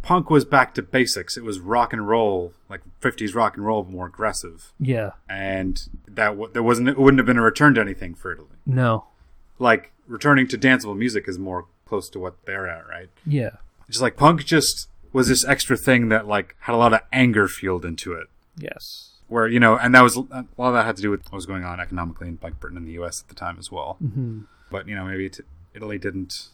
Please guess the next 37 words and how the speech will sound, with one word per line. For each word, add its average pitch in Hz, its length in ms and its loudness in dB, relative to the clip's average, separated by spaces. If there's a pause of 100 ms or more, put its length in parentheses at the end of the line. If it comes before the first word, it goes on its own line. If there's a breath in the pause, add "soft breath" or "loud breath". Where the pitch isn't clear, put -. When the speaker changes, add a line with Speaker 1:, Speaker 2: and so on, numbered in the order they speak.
Speaker 1:
have 113 180 0
that. 92 220 -4
Their 107 260 2
great 98 440 -4 (520)
exertion 98 500 -6
of 95 60 -10
anger 92 460 -2
was, 90 280 -6
was, 92 280 -6
like, 90 280 -10
in 104 160 -12
sixty-eight, 110 520 -4
and 98 100 -16
then, 95 120 -10
like, 92 160 -10
that 98 200 -14
kind 101 140 -12
of - 80 -18
formed 101 260 -16
the - 40 -20
Prague 98 480 -10 (160)
in 107 80 -16
the 98 60 -14
first 120 240 -8
place. - 360 -12 (580)
So 104 260 -2
they 101 180 -2
had, 101 220 -4
culturally, 113 340 -4
they 92 60 -2
had 92 80 -12
a 92 60 -12
different 92 240 -16
history 95 340 -16
with 82 100 -20
it. - 300 -16
Speaker 2:
Yeah. 110 300 -8